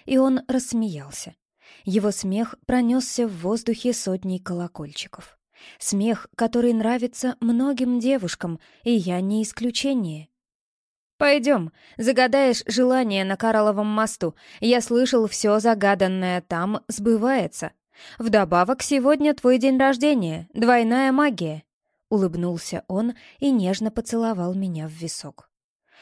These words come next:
Уже несколько дней мы находились в Праге. Он внезапно взял туда билеты и сказал, что мы вылетаем через несколько часов. А сегодня мы весь день гуляли по этому городу. Я едва не споткнулась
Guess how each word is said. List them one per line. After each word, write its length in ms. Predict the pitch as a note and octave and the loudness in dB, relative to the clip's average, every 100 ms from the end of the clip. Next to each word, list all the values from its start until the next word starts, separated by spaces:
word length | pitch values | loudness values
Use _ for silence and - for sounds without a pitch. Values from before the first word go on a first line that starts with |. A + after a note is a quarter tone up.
| - - | -18 -2
Уже 200 | A3+ C#4 | 2 4
несколько 560 | C#4+ D#4 - C#4 - B3+ | 2 0 0 -2 -2 -4
дней 380 | G#3+ G#3 C4+ | -2 0 0
мы 160 | B3 A3+ | 0 0
находились 720 | B3+ - F#3+ E3+ F#3 G3 - - | -2 0 -2 -2 -2 -4 -6 -16
в 120 | - | -10
Праге. 460 | E3+ D#3 D3+ D3+ _ _ _ - - | -8 -8 -10 -16 _ _ _ -20 -2
Он 240 | A3+ A#3+ A3 | 2 2 2
внезапно 600 | A3 G#3 A3+ B3+ B3 A#3 | 0 0 -2 -2 -4 -2
взял 320 | F#3 A3+ A#3+ | -2 -2 -2
туда 340 | A3+ F#3+ G3 | -4 0 0
билеты 580 | F#3 F3 D#3+ A3 B3+ B3+ - - | 2 -2 0 -2 0 -2 -4 -8
и 80 | D4+ | -6
сказал, 480 | C#4+ D4 D4 D#4 C#4+ - | -2 0 2 2 0 -6
что 200 | - C#4 | -2 0
мы 160 | D4+ | 2
вылетаем 720 | B3 G#3+ G3 F#3+ G#3+ A#3+ A#3 A#3 - | 2 2 0 -2 0 0 -2 -4 -4
через 280 | C4 B3+ A3 | -2 0 -2
несколько 540 | F#3 F#3 G3 F3+ F#3 | -4 -4 -6 -6 -6
часов. 540 | - F3+ - D3 - _ _ _ _ - | -8 -10 -12 -16 -18 _ _ _ _ -4
А 120 | A#3 | -2
сегодня 560 | A#3 A3+ G3 C#4 A#3+ B3 | 0 -2 0 0 2 0
мы 180 | C4 C#4+ | 2 2
весь 260 | B3 F#3+ | 2 0
день 380 | - F#3+ A3+ A3+ A3+ | 0 0 0 -4 -2
гуляли 460 | C#4 G#3 F3+ G#3+ | 2 2 2 0
по 120 | A#3 | -2
этому 460 | F#3 E3+ - F3 E3+ | -4 -4 -6 -6 -6
городу. 420 | D3+ D3+ D3+ - _ _ _ _ _ - | -8 -10 -12 -16 _ _ _ _ _ -8
Я 220 | G#3 B3 | 2 2
едва 400 | A#3 A3 G3 A#3 | 4 0 0 0
не 120 | A3+ | 0
споткнулась 800 | A3 A3 A3+ - B3 A#3+ F3+ - | -2 -4 -4 -4 -2 0 -2 -4